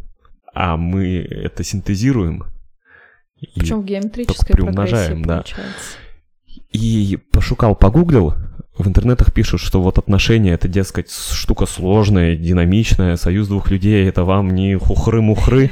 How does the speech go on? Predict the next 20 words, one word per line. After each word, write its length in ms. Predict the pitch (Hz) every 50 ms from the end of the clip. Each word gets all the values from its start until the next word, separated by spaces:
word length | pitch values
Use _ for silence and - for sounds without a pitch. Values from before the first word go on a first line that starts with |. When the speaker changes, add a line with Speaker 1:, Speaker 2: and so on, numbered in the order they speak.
| - -
Speaker 2:
<laughs> 140 | - - -
Speaker 1:
научный 400 | 92 92 95 98 - - 104 95
термин, 300 | - 101 92 90 87 82
Speaker 2:
Ну 60 | 80
Speaker 1:
между 120 | 80 78 80
Speaker 2:
да. 60 | -
Speaker 1:
прочим, 320 | - 80 80 - - 80
сейчас. 380 | 80 - 80 - 78 78 85 - - - - - - - -
Speaker 2:
Хухры-мухры. 720 | - - - - 202 202 190 190 185 - - 220 220 240 -
Speaker 1:
Да. 340 | - 95 90 87 80 76 - - - - - -
А 140 | - - 113
конфликты 500 | - 104 98 98 - 135 147 - - 113
неизбежны 640 | 104 104 101 101 95 87 87 117 135 139 120 107 95
и 40 | 90
полезны, 500 | - 131 127 110 101 90 90 82 95 87
потому 360 | - - 85 - 87 87 90
что 120 | 85 - 87
помогают 540 | - 90 85 82 82 95 107 123 123 107 -
развиваться 540 | 92 85 82 82 80 85 90 101 - 107 107
отношениям. 800 | - - 139 - - - 98 92 95 92 90 87 82 82 87